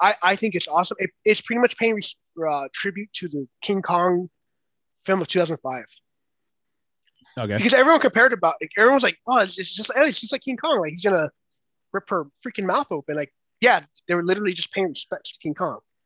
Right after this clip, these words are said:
Speaker 2: Yeah.
Speaker 1: You know, right there. But, like, instead of doing that, he atomic breathed the shit out of her inside her mouth. Like,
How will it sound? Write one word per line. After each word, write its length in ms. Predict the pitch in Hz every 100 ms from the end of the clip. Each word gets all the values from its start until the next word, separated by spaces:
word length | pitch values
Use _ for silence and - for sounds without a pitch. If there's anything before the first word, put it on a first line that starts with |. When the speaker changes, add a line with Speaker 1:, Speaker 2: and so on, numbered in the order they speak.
| _
Speaker 2:
Yeah. 200 | 123 101 - - _ _ _ 202
Speaker 1:
You 100 | 190
know, 160 | 180
right 180 | 160 156
there. 160 | 185 160
But, 140 | 170
like, 220 | 175 160
instead 240 | 165 185 185
of 60 |
doing 180 | 202 214
that, 280 | 247 269 196
he 120 | 180
atomic 400 | 156 - 180 202
breathed 160 | 190 -
the 140 | _
shit 400 | - - - 151
out 160 | 262 214
of 100 | 185
her 140 | 185
inside 280 | 180 180 185
her 100 | 175 127 127
mouth. 340 | 156 160 139 -
Like, 140 | 156